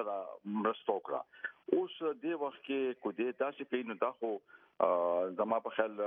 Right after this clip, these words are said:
د برداشت نه بار ده. او، په کار دا دی چې دې کې څومره وخت تېرېږي، نو دا حالات نور مزید خرابېږي. دا سرمایه کاري کېږي او هغې کې موږ ته خپل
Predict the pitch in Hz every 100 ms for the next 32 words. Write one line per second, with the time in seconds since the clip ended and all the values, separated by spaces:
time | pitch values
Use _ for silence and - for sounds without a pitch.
0 | 98 90 101 - 98 95 95 90 98 -
1 | 87 85 82 - 71 - _ _ - 92
2 | 95 95 95 95 95 - - 90 90 90
3 | 85 - - - - - 127 113 123 127
4 | 120 120 120 123 113 131 135 123 131 -
5 | 123 113 131 120 113 110 107 107 110 107
6 | 90 95 104 110 - 101 113 90 80 95
7 | - 92 - 87 85 92 - 143 139 -
8 | 127 123 120 117 110 113 113 147 156 139
9 | 135 117 104 120 - 117 120 110 - 101